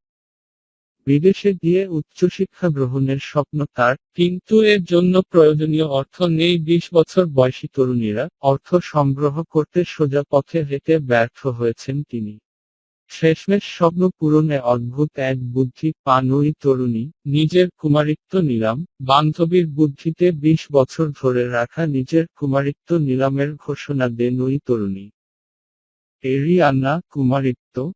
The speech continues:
নিলামে তোলার এই ধারণা পেয়েছেন তারই এক বান্ধবী ললিতার কাছ থেকে। ললিতাও একই কায়দায় নিজের পড়াশোনার খরচ সংগ্রহ করেন। এরিয়ানার কুমারিত্ব নিলামে তোলার সাথে সাথেই ওয়েবসাইটে তার কুমারিত্বের দাম এক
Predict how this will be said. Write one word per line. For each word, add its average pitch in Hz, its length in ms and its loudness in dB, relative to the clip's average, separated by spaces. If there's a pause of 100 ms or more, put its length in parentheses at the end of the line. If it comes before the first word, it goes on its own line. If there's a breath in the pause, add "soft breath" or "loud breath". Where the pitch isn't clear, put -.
নিলামে 151 500 2
তোলার 175 340 4
এই 175 240 2
ধারণা 143 460 0
পেয়েছেন 139 640 -2
তারই 127 340 0
এক 131 260 0
বান্ধবী 131 560 0
ললিতার 127 480 -2
কাছ - 380 -6
থেকে। - 300 -8 (180)
ললিতাও 156 580 2
একই 170 320 -2
কায়দায় 135 460 2
নিজের 151 360 0 (120)
পড়াশোনার 135 600 0
খরচ 127 400 -2
সংগ্রহ 107 600 -4
করেন। - 340 -14 (720)
এরিয়ানার 170 640 0
কুমারিত্ব 143 640 -2
নিলামে 151 500 0 (100)
তোলার 151 300 4
সাথে 156 440 -2
সাথেই 147 520 -2
ওয়েবসাইটে 131 640 -2 (120)
তার 127 180 2
কুমারিত্বের 139 880 -2
দাম 127 320 2
এক 117 220 -2